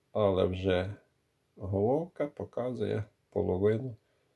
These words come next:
Тобто це є амперметр. Але сама головка — це вольтметр.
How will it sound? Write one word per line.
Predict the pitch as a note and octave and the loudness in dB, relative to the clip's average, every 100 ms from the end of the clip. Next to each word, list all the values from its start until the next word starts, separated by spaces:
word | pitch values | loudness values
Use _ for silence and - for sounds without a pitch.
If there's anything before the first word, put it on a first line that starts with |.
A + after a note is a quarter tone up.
| _ _ _ _ _ _ _ _ - | _ _ _ _ _ _ _ _ -14
Тобто | - A2+ - | -10 -4 -4
це | - - F#2+ | -2 -2 0
є | F2+ F2 F2 - _ - | 0 -2 -4 -12 _ -6
амперметр. | F#2+ F#2 G#2 G2+ F2+ F2 E2+ - - _ _ _ _ _ _ _ _ _ _ _ _ _ _ _ _ _ - | -4 -4 -2 0 2 0 -2 -10 -20 _ _ _ _ _ _ _ _ _ _ _ _ _ _ _ _ _ -2
Але | F2+ D#2+ E2+ E2 | 2 2 0 -4
сама | - - F2+ F2 | -10 -6 -2 -2
головка — | F#2+ D3 D3+ - | -2 -4 -4 -6
це | - - | -8 -6
вольтметр. | G#2 F#2+ G2+ G2 - D2+ - - | -6 2 2 2 0 -2 -2 -10